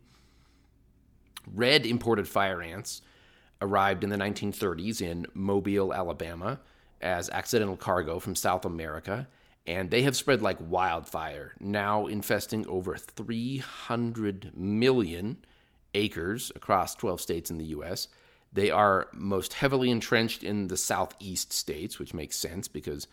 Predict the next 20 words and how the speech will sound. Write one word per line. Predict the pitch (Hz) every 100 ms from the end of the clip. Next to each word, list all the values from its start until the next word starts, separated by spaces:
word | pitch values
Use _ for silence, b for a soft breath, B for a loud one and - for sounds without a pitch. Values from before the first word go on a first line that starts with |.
| b b b -
that | 85
is | 80
where | 98
they | 76
first | 73 85 -
arrived, | 87 123 123 120 117 73
and | 87
that | 87 87
is | 78 78 - - -
their | 85 98 90
equivalent | - - 95 92 92
of | 82 76 78
the | 80 78 71 _ _ _
Mayflower | 95 98 107 107 117 110 107 101
ship | - 110 107
landing | 98 92 90 87
at | -
Plymouth | 110 87 -
Rock, | 113 110 110 - -
and | 80 78